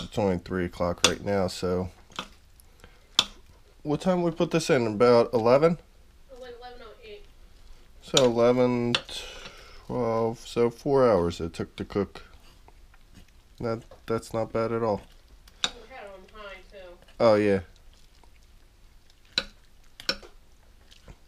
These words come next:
Speaker 1: All right, so I'm also gonna continue to pull this all apart.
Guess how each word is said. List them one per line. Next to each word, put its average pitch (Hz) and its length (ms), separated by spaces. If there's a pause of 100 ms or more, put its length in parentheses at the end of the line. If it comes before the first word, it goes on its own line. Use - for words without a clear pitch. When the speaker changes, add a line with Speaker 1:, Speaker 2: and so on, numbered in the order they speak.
(200)
Speaker 1:
All 104 120
right, 98 220
so 104 180
I'm 107 160
also 110 320
gonna 107 180
continue 107 500
to 98 60
pull 110 260
this 110 240
all 107 200
apart. 117 440